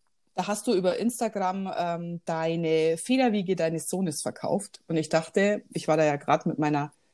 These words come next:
zweiten Tochter schwanger oder die ist grad auf die Welt gekommen. Sowas brauche ich. Sowas hatte ich beim ersten Kind nicht. Also ist übrigens auch mein Top-Tipp an alle werdenden Mamas da draußen, so eine Federwiege, die braucht man. Und dann habe ich mich getraut und habe dich angeschrieben,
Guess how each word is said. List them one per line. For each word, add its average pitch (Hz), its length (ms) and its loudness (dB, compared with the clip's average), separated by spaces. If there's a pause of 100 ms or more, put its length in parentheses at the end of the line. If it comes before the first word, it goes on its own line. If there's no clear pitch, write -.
(120)
zweiten 160 340 6
Tochter 147 260 -2
schwanger 196 300 6
oder 160 100 8
die 156 120 2
ist - 120 -4
grad 185 140 0
auf - 100 -4
die 147 120 -4
Welt 147 160 4
gekommen. 202 500 2 (680)
Sowas 196 300 6
brauche 143 240 6
ich. - 220 -2
Sowas 180 220 6
hatte 220 120 10
ich 226 60 6
beim 202 160 6
ersten 208 280 2
Kind 202 240 4
nicht. 220 220 4
Also 185 160 4
ist 180 100 -4
übrigens 202 320 4
auch 175 120 2
mein 165 180 0
Top-Tipp 214 420 2
an 180 140 4
alle 175 220 4
werdenden 170 340 4
Mamas 175 300 -2
da 202 100 0
draußen, 185 380 0
so 170 120 -4
eine 156 120 0
Federwiege, 170 580 0
die 156 100 -6
braucht 131 320 -2
man. 147 140 2 (920)
Und 220 100 10
dann 240 120 10
habe 247 140 8
ich 285 60 0
mich 247 160 0
getraut 202 400 -2
und 214 100 -6
habe 185 100 -10
dich - 220 -12
angeschrieben, 247 680 -2